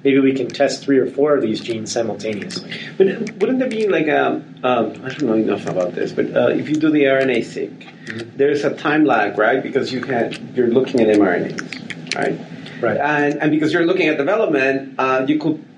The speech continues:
Speaker 2: you could hypothesize that, well, this is just, they're preparing for the next phase, right? Uh, and maybe there's, like, an overlap between the, ge-, the, the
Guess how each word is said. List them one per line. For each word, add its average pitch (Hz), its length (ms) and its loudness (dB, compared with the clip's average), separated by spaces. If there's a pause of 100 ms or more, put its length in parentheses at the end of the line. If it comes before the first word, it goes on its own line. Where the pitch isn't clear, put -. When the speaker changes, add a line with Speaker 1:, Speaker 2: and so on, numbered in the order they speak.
(160)
Speaker 2:
you 131 160 0
could 123 360 2
hypothesize 123 960 2
that, 110 280 4
well, 120 180 2
this 135 240 0
is 131 120 -6
just, - 420 0 (760)
they're - 160 2
preparing 143 520 2
for 131 180 2
the 123 140 4
next 135 460 2
phase, - 580 -4
right? 98 500 2 (380)
Uh, 107 380 2
and 127 180 4
maybe 143 200 6
there's, 139 220 2
like, 135 160 2
an 127 160 2
overlap 135 840 2
between 131 580 2
the, 123 100 2
ge-, 147 400 -2
the, 127 220 2
the 127 160 2